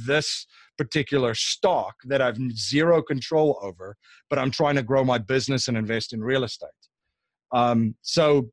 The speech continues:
I think th-, those are some practical steps that they can, that they can take. Um, and then also, uh, another thing that I do as well, I try to do on a monthly basis for my business and also, uh, my personal economy, is review for inefficiencies.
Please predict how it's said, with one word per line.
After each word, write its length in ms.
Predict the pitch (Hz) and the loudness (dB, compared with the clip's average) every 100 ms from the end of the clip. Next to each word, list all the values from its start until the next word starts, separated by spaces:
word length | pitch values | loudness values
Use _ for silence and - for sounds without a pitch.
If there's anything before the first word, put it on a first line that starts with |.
| _ | _
I 100 | 139 | -6
think 220 | 139 196 160 | 0 2 4
th-, 200 | 160 165 | 2 4
those 200 | 208 208 | 2 4
are 80 | 226 | 2
some 180 | 214 156 | 0 0
practical 520 | 175 170 - - 190 | 0 0 -2 -6 -6
steps 420 | - 196 196 - | -4 -4 -4 -6
that 140 | - 165 | -10 -2
they 140 | 180 | 0
can, 220 | 170 170 - _ _ - | 0 -4 -6 _ _ -8
that 120 | 135 | 0
they 120 | - | 0
can 160 | 160 143 | 0 0
take. 340 | 160 170 165 - | 2 2 -2 -4
Um, 280 | 135 135 135 | -2 0 -2
and 120 | 147 | -2
then 100 | 147 | -4
also, 520 | 147 165 160 170 160 123 _ _ _ _ _ _ _ - - | 0 -2 0 0 0 -4 _ _ _ _ _ _ _ -20 -2
uh, 280 | 139 135 113 - | 2 2 0 -4
another 340 | 135 139 175 | 0 2 2
thing 220 | - 175 156 | 2 2 4
that 120 | 139 | 4
I 160 | 139 | 2
do 300 | 143 135 135 123 | 0 0 0 2
as 260 | 135 131 | 0 0
well, 380 | 120 123 120 110 - _ - | 0 2 2 -2 -14 _ -6
I 80 | 117 | -6
try 180 | - 139 | 0 0
to 80 | 131 | 2
do 140 | 139 | 2
on 80 | 127 | 2
a 40 | |
monthly 300 | 113 127 127 | 2 0 0
basis 380 | 123 123 120 135 | 0 0 0 -8
for 80 | 123 | -4
my 100 | 110 | -6
business 540 | 98 127 117 127 - - | -4 -6 -4 -6 -8 -10
and 120 | 117 | -6
also, 480 | 131 - 131 120 - _ _ _ 113 | -6 -2 -2 -2 -4 _ _ _ -4
uh, 120 | 110 | -2
my 180 | 107 107 | -2 -2
personal 460 | 160 160 - 156 | 0 0 2 2
economy, 600 | 123 - 131 127 123 117 | 2 2 2 2 2 0
is 180 | 127 113 | -2 -2
review 460 | 123 110 131 135 113 | -2 0 2 4 0
for 280 | - 139 123 | 0 -2 0
inefficiencies. 1000 | 127 - 156 - 151 - 95 92 - | -2 -2 -4 -2 -2 -2 -6 -8 -10